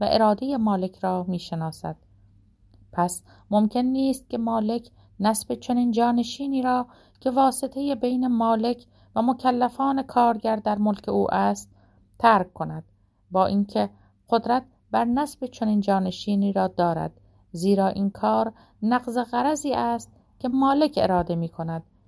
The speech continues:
و آن غرض همانا اجرای ارادهٔ او در ملک و سلطنتش است. توضیحات این قسمت در پاورقی موجود است. پس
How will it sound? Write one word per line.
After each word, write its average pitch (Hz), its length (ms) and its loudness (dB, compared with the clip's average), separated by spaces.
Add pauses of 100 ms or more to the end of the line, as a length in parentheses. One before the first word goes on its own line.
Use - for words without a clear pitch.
(240)
و 180 60 2
آن 185 200 4
غرض 190 380 -4
همانا 208 580 0 (360)
اجرای 269 720 2
ارادهٔ 208 500 0 (100)
او 220 260 -2 (320)
در 214 160 -2
ملک 233 500 2 (280)
و 185 200 2
سلطنتش 190 800 -2
است. 156 340 -4 (1600)
توضیحات 226 580 0
این 202 120 -2
قسمت 226 460 -8
در 208 120 -4
پاورقی 180 640 -2
موجود 170 440 -2
است. - 280 -14 (2000)
پس 214 300 0